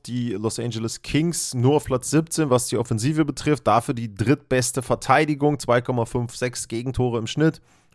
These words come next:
Powerplay und Penalty Killing sind auch wieder so verteilt. Platz zwölf beim Überzahlspiel, die zweitbeste Unterzahlformation kam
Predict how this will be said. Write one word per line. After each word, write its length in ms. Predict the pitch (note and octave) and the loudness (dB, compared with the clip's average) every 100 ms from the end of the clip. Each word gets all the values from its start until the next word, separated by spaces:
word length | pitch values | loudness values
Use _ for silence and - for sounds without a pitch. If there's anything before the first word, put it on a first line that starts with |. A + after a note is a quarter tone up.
| _ | _
Powerplay 640 | B2 C3+ C3 B2+ B2+ B2+ | 4 6 6 6 6 6
und 240 | A#2 A2 | 2 0
Penalty 340 | B2 A#2 A#2 A#2+ | 2 4 4 2
Killing 300 | A#2+ A2+ A2 | 2 2 0
sind 260 | G2+ - | -2 4
auch 220 | D#3 G3 | 6 8
wieder 180 | F#3 D#3 | 6 6
so 140 | C3+ C#3 | 6 4
verteilt. 480 | C3+ - B2+ B2+ - - - | 2 4 4 4 0 -20 -8
Platz 300 | - B2 - | 0 2 2
zwölf 400 | - B2 C#3 C3 | 4 8 10 8
beim 180 | - A#2+ | 2 0
Überzahlspiel, 800 | B2 B2+ B2 A2+ A2 - A2 A2 | 4 2 4 2 2 0 0 0
die 320 | G2 G#2 G#2 | -2 -12 -10
zweitbeste 880 | - - A#2 C#3+ - C3 B2+ - B2 | -8 2 4 4 2 0 2 2 2
Unterzahlformation 1400 | D3 D3+ C3+ - A#2+ A2+ - A2+ A2+ - - A#2 A#2 A#2 - - - - - - | 2 6 4 6 4 4 4 4 4 2 4 6 8 4 -6 -20 -20 -20 -20 4
kam 400 | C#3 C3 C3 | 8 10 8